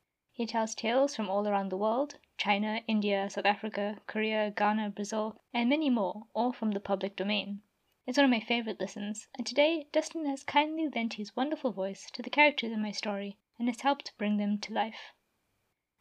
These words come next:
Our first story is a tale from the Swazi people about Jackal and Kudu. The Swazi people are Nguni language-speaking people, originating mainly from southern Africa, and now largely inhabit Eswatini,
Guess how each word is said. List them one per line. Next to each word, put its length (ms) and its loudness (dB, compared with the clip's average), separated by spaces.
Our 80 6
first 300 4
story 460 -2
is 120 2
a 60 4
tale 280 4
from 160 -4
the 80 -2
Swazi 380 0
people 500 -6
about 340 -4
Jackal 520 -2
and 240 -2
Kudu. 380 -4
The 80 -4
Swazi 340 4
people 600 -6
are 140 2
Nguni 600 2
language-speaking 760 -2
people, 480 -10
originating 720 2
mainly 300 0
from 220 -4
southern 380 -4
Africa, 440 -2
and 140 4
now 160 6
largely 460 2
inhabit 480 -2
Eswatini, 640 -4